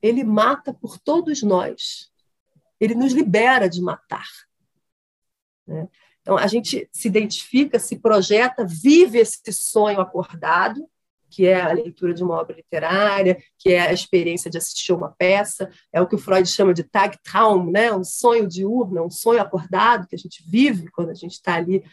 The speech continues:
imerso nessa narrativa. A gente vive junto, a gente expurga esses afetos e aí a gente tá liberado de fazer essas coisas horrorosas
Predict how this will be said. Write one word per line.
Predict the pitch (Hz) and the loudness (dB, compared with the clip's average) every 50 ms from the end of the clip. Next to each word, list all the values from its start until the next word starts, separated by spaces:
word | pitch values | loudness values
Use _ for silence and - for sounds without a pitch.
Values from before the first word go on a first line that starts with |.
| _ _ _ _ - | _ _ _ _ -4
imerso | 180 170 180 208 240 247 247 - - 185 175 | 0 2 4 4 2 2 -2 -4 -6 -4 -4
nessa | 170 175 - - 180 | -4 -6 -8 -6 -6
narrativa. | 170 165 170 180 190 - - - - 226 247 277 277 285 - - - - - - _ | -6 -4 -6 -6 -8 -8 -8 -6 -4 -2 0 0 -2 -2 -6 -12 -20 -20 -20 -8 _
A | - | -2
gente | 196 247 269 - 277 | 0 2 2 2 0
vive | 226 185 262 294 302 320 311 | 2 4 4 4 4 2 0
junto, | 262 208 196 240 277 277 285 320 349 359 - 247 | 0 2 2 4 4 6 6 4 4 4 2 2
a | |
gente | 226 240 247 - 277 | 0 0 -2 -2 -2
expurga | 254 - - - - 320 339 330 330 277 294 | -2 -4 -6 -2 2 2 2 2 2 0 -4
esses | 320 - - 254 240 | -4 -4 -4 -2 -2
afetos | 247 247 - - - 247 226 240 269 277 277 277 247 254 | -2 -2 -4 -2 -2 0 2 2 2 0 -2 -2 0 2
e | 285 | 2
aí | 262 247 269 285 | 2 2 2 0
a | 294 | -2
gente | 262 294 285 - - - | -2 -4 -8 -10 -4 -2
tá | 277 277 | 0 0
liberado | 269 262 330 359 330 339 330 285 240 220 214 220 240 262 269 254 240 294 339 359 - _ _ _ _ _ _ _ _ _ _ _ _ _ _ _ _ _ _ _ _ | 2 2 2 2 2 2 2 2 4 4 4 6 6 4 4 0 -2 -4 -6 -6 -6 _ _ _ _ _ _ _ _ _ _ _ _ _ _ _ _ _ _ _ _
de | - 226 - | -8 -8 -8
fazer | - - 254 240 240 202 180 202 196 202 220 233 - | -6 -4 -2 -2 -2 0 2 2 2 4 2 0 0
essas | - 214 214 - 208 - | -2 -4 -4 -6 -10 -6
coisas | - 208 196 202 214 208 214 | -4 -2 0 0 0 0 0
horrorosas | 220 220 233 226 202 196 190 190 196 196 202 214 214 208 - - - - | 0 2 2 2 4 4 4 4 2 0 -2 -6 -10 -10 -12 -12 -14 -16